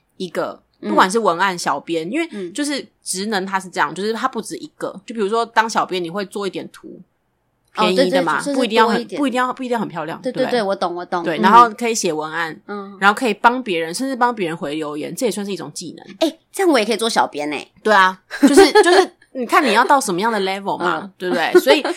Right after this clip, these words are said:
Speaker 1: 所以其实那时候的我就觉得，好，如果我晚上的时间、下班时间我可以赚到两万块，
Speaker 2: 嗯。
Speaker 1: 我就离职。
Speaker 2: 哦。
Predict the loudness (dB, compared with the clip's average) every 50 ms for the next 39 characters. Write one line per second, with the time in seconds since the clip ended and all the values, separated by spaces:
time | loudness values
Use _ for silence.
0 | -8 -6 -2 0 0 0 0 -2 0 2 2 2 4 2 2 2 2 2 0 0
1 | 0 0 -2 -2 -2 0 0 0 0 2 2 2 2 2 -2 0 2 2 4 4
2 | 2 4 4 4 4 2 0 -4 -4 -2 -2 0 0 -2 -4 -6 -8 -10 -12 -10
3 | -8 -8 -6 -6 -8 -4 0 0 2 2 2 0 0 -2 -6 -8 -6 -6 -4 -4
4 | -4 -4 -4 -4 -2 0 0 0 0 0 0 0 0 0 -2 -6 -8 -6 -4 -2
5 | -2 -2 -4 -6 -6 -4 -4 -4 -6 _ _ _ _ _ _ _ _ _ _ _
6 | -8 -6 -4 -4 -4 -4 -6 -8 -10 -14 -16 -18 -20 -20 _ _ _ _ _ _
7 | _ _ _ _ _ _ _ _ -8